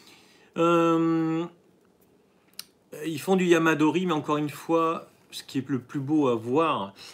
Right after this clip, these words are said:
c'est pas ce, c'est pas, euh, le Yamadori en lui-même, c'est surtout ce qu'ils en font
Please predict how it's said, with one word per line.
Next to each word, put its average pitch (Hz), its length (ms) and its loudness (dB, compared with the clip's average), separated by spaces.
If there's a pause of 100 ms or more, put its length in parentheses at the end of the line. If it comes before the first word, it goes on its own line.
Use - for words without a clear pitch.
(160)
c'est - 240 -6
pas 165 100 0
ce, 196 260 -10
c'est - 220 -10
pas, 170 300 -2
euh, 123 440 -2
le 127 200 -2
Yamadori 123 500 -2
en 117 80 -4
lui-même, 139 340 -4
c'est 117 120 -12
surtout - 340 -14
ce - 80 -16
qu'ils - 180 -16
en 107 120 -8
font 147 340 -8